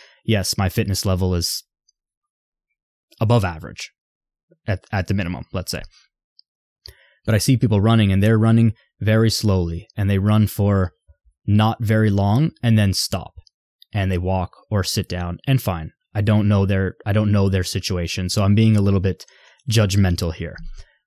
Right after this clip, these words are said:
But the, the point of what I'm trying to get at is, like, when it gets a little bit hard, you can't just stop.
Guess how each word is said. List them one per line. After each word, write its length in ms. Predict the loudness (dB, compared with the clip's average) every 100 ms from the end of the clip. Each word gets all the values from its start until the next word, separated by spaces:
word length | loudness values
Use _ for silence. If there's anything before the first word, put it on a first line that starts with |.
| _ _
But 420 | -2 0 0 -8 -8
the, 180 | 0 2
the 140 | 2 0
point 400 | 2 2 2 2
of 80 |
what 140 | 0 0
I'm 100 | 0
trying 180 | -2 -2
to 40 |
get 200 | -2 -2
at 140 | -2 -6
is, 180 | -6
like, 140 | -6 -8 _ _ _ _
when 400 | -10 -2 2 2
it 140 | 2 0
gets 300 | -4 -4 -2
a 80 | 0
little 360 | 2 2 2
bit 200 | 2 -2
hard, 420 | -4 -2 0 -2 -4 -2
you 160 | 0
can't 300 | 0 -2 -2
just 320 | 0 0 -2
stop. 340 | -6 -10 -12